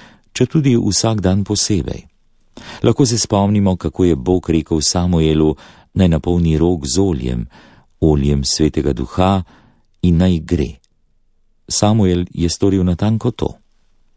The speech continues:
Verjetno je še vedno žaloval zaradi Savla, vendar je šel naprej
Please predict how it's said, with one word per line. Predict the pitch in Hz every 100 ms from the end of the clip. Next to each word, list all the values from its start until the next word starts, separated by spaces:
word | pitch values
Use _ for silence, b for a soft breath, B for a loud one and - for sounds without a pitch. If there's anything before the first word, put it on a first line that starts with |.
| _ B B B B
Verjetno | - 113 139 127 131 120 110
je | 92
še | 90 104
vedno | 113 113
žaloval | 104 107 101 110 107 80
zaradi | 73 69 64 69
Savla, | - 85 71 64 62
vendar | 82 87 78
je | 71 69
šel | - 113 117
naprej | 110 90 - 78 65 58